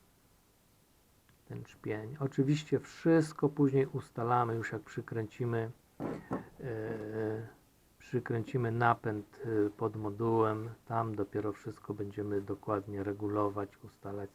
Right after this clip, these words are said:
sobie, e, te wszystkie odległości. Ja tu tylko pokażę, jak to mniej więcej wygląda, a za chwilę pokażę to, jak to wygląda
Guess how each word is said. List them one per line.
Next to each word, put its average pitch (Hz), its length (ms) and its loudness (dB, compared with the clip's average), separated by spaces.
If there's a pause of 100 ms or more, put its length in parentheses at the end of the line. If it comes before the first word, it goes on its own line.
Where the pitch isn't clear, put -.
sobie, 101 340 -6 (1500)
e, 113 60 -10 (1500)
te - 180 0
wszystkie 113 680 0 (720)
odległości. 110 920 0 (240)
Ja 127 140 0
tu 131 120 0
tylko 123 240 -2
pokażę, 113 760 2 (1400)
jak 127 440 2
to 110 320 2 (320)
mniej 113 400 0
więcej 117 540 0
wygląda, 101 680 -2 (240)
a 139 120 -2
za 123 160 -4
chwilę 117 360 -8
pokażę 101 520 -4
to, 98 180 -12
jak 117 220 -4
to - 160 -6
wygląda 101 600 -6